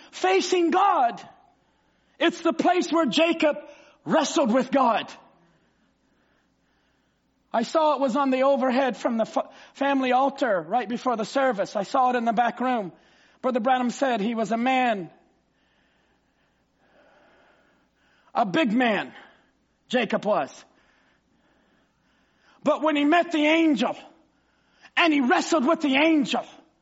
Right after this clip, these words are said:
and that angel touched the hollow of his thigh in a place that means facing God,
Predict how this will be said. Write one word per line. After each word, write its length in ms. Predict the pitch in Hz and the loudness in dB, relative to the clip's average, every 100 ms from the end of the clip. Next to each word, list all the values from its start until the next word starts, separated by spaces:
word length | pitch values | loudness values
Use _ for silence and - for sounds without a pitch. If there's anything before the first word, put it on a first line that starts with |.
| _ _ _ _ _ _ _ _ _ - | _ _ _ _ _ _ _ _ _ -12
and 140 | - 214 | -2 2
that 180 | 349 | 2
angel 360 | 349 370 277 302 | 2 2 2 0
touched 360 | - 339 - 311 | 0 -2 0 -2
the 80 | |
hollow 380 | 254 311 349 320 | 2 2 4 2
of 60 | 277 | 2
his 160 | 277 | -2
thigh 440 | - 339 349 285 247 - - | 0 2 2 2 -2 -8 -2
in 100 | 320 | 0
a 60 | 302 | 0
place 480 | - 339 349 330 - | 2 2 2 0 0
that 180 | 285 | 0
means 340 | 285 349 311 - | 2 2 2 0
facing 600 | - 330 339 - 320 262 | 0 2 2 0 0 4
God, 440 | 320 302 208 160 | 4 4 2 -2